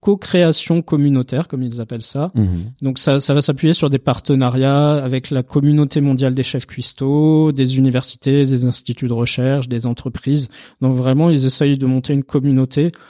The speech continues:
Speaker 1: autour de, de cette gastronomie, euh, quatre point zéro, on pourrait, on pourrait l'appeler.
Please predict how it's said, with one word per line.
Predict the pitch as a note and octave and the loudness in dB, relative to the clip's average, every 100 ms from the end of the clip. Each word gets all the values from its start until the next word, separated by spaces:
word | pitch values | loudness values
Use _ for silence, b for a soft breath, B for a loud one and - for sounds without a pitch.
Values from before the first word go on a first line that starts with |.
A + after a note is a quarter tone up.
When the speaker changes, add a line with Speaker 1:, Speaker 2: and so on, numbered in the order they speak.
| B B - | B B -6
Speaker 1:
autour | C3+ C3 D#3 D#3+ | -4 0 0 2
de, | C#3+ C3 B2+ B2+ B2 B2+ | 2 0 0 -2 -6 -8
de | B2 | -10
cette | - D3 C3 | -4 -2 0
gastronomie, | C3 C3 - - C#3 C#3 C3 C#3 D3+ D3+ | 0 0 -2 0 2 4 4 4 4 4
euh, | C#3 A#2+ A#2+ A#2+ A#2+ A#2+ _ _ - | 2 2 0 -2 -6 -10 _ _ -2
quatre | B2+ - | -2 -2
point | C#3+ C3 | 2 2
zéro, | B2+ C3 B2+ D3 | 2 2 2 2
on | D3 | 2
pourrait, | A#2 - B2+ A#2+ E3 D3 | -2 -6 -6 -6 -6 -10
on | |
pourrait | A#2+ C3 B2+ | -4 -2 0
l'appeler. | A#2+ - C#3+ | 0 0 0